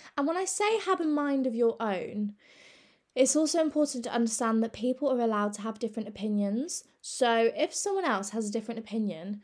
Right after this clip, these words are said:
just because it's different to yours doesn't mean it's wrong. And I only really realised this about a year ago when I actually started going out with Matt, 'cause he kind of showed me how to kind of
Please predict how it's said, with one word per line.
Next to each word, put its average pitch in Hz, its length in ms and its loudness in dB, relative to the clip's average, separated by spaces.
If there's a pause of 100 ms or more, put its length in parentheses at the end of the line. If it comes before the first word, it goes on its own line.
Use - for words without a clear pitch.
(140)
just 349 200 -2
because 381 220 2
it's 302 80 -2
different 294 340 -4
to 254 60 -2
yours 202 260 2
doesn't 208 280 -2
mean 220 120 -2
it's 214 140 -10
wrong. 202 540 -6 (760)
And 233 300 4
I 285 160 -2
only 427 180 2
really 330 240 2
realised 254 480 2
this 208 180 -2
about 220 220 -2
a 226 60 0
year 208 240 0
ago 185 240 -2
when 185 100 -4
I 196 60 -4
actually 240 240 -8
started 254 320 -4
going 208 160 0
out - 100 -4
with 202 100 -8
Matt, 202 280 -4
'cause 233 140 -12
he 233 140 2
kind 254 200 0
of - 180 -8 (600)
showed 214 320 0
me 202 420 2 (300)
how 208 280 -2
to 208 140 -4
kind 208 220 -2
of 185 120 -4